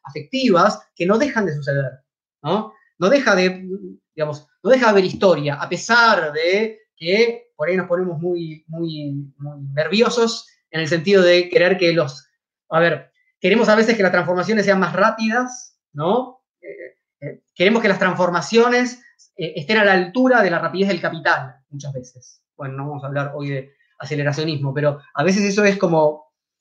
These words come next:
¿no? Pensar que, que, que el, que la hegemonía neoliber-, neoliberal quedó acá para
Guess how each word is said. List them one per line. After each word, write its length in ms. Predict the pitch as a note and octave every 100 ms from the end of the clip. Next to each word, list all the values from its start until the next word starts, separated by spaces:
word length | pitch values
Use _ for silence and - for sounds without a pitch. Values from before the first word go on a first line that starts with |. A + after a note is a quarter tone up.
| _ _ -
¿no? 260 | D#3+ A3 G#3+
Pensar 340 | D#3+ D3+ G3
que, 720 | F#3 F3 E3 D#3+ D#3 C#3+ - _ _ _
que, 260 | E3 D#3 D3
que 100 | E3
el, 400 | D3+ D3+ D3 D3
que 100 | D3+
la 60 |
hegemonía 360 | D3 F3 F#3 G#3
neoliber-, 340 | F#3 F3 G3
neoliberal 520 | F3 E3 E3 E3 G3 G3
quedó 160 | F3
acá 240 | F3 F#3+ F#3+
para 160 | F3